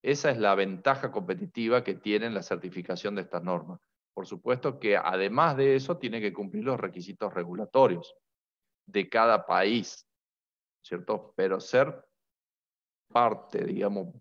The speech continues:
ofrecer un producto o un servicio a, a una empresa aeronáutica es, es estar certificado y es estar dentro de, de esa base de datos.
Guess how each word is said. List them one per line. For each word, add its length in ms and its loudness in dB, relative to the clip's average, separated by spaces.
ofrecer 760 -2
un 160 -8
producto 540 0
o 160 -4
un 140 -4
servicio 760 -2
a, 500 0
a 60 -4
una 240 2
empresa 580 0
aeronáutica 960 -2
es, 420 -4
es 180 -2
estar 320 -2
certificado 680 0
y 120 0
es 80 -2
estar 260 -2
dentro 260 -4
de, 180 -4
de 140 -8
esa 180 -2
base 300 -2
de 60 0
datos. 280 -4